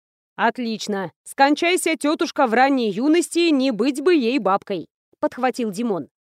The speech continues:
«Полагаю, о Нине ты тоже знаешь массу интересного». «Нина, просто Нина», буркнула я. «Ну прямо Джеймс Бонд, просто Бонд»,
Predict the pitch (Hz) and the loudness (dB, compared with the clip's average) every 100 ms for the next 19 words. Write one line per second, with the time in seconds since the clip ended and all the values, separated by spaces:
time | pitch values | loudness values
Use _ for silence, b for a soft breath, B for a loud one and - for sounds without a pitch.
0 | _ - 220 262 254 277 269 - 220 247 | _ -4 2 4 6 4 4 2 0 4
1 | 339 349 - 240 - 302 330 302 233 277 | 6 4 2 -2 0 0 0 0 2 2
2 | - 208 208 247 240 294 330 370 185 143 | 0 0 0 -2 -2 0 0 0 -4 -6
3 | - _ _ _ _ 285 285 370 285 185 | -12 _ _ _ _ 4 8 8 8 2
4 | 294 - 247 202 196 180 - _ _ 196 | -4 -2 -2 -2 -2 -4 -10 _ _ -4
5 | 247 220 220 220 208 151 - _ _ _ | -4 -2 -2 0 -2 -6 -10 _ _ _
6 | _ 156 220 240 254 254 208 208 254 226 | _ -6 -2 2 4 2 2 2 2 0
7 | 160 196 269 311 - 208 247 - 269 180 | -2 2 2 2 -2 0 0 2 0 0
8 | 202 196 | -2 -4